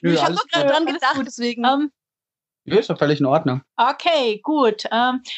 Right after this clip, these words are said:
Speaker 3: habt ihr noch so ein paar coole Abschlussworte für
Speaker 1: <laughs>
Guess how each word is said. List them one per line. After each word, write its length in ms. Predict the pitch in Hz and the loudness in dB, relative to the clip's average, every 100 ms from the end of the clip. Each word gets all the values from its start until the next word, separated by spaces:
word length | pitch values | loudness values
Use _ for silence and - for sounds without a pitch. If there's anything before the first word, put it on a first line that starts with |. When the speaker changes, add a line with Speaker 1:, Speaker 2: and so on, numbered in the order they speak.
| - | -4
Speaker 3:
habt 200 | 269 277 | -2 0
ihr 280 | 302 285 262 | -2 0 2
noch 180 | 269 294 | 2 0
so 100 | 311 | -2
ein 80 | 277 | 0
paar 160 | 240 - | 0 0
coole 400 | - 294 277 - | -2 0 0 0
Abschlussworte 960 | 214 - 254 - 214 208 214 185 180 - - | -4 -2 -2 2 2 2 2 0 0 -8 -2
für 260 | 214 202 202 | 2 2 0
Speaker 1:
<laughs> 160 | - | -4